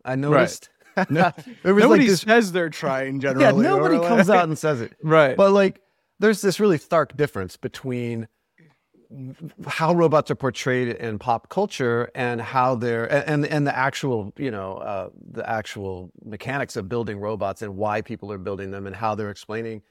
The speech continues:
Speaker 1: you know, why they need the money to build them and all
Speaker 2: Right.
Speaker 1: that. And so really they just have this super bad, you know, reputation, right? And so, um, I thought that was funny.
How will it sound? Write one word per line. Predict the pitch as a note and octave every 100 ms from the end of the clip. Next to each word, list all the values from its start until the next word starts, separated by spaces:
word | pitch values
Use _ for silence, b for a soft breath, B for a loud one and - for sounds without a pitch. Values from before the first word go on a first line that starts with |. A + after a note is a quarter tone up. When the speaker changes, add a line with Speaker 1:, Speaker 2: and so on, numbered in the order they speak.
| _ -
Speaker 1:
you | B2
know, | G2+ G#2 -
why | A2 A2
they | A2+
need | A2+ A#2
the | A2+
money | D3+ F3+ C#3
to |
build | A#2 A#2+ A2+
them | A#2
and | A#2
all | A2+
Speaker 2:
Right. | C#3
Speaker 1:
that. | D3 B2+
And | A#2+
so | - C#3 A#2+ _ _ _ -
really | G#3+ B3
they | E3+ D#3
just | D#3
have | D#3 D3
this | C3+
super | - D#3+ D3
bad, | A#2 A#2+ A#2+ G#2+ F#2 -
you | B2
know, | A2
reputation, | G#2 A#2 G#2+ G2 G#2+ A2 - F2
right? | G2+ F#2+ A2
And | - G#2+
so, | - A#2+ A2+ - _ _ _ _
um, | A#2+ A#2 -
I | D#3+
thought | G3 D3+
that | C3 A#2+
was | G#2 F2+
funny. | - B2 G#2 F2 G2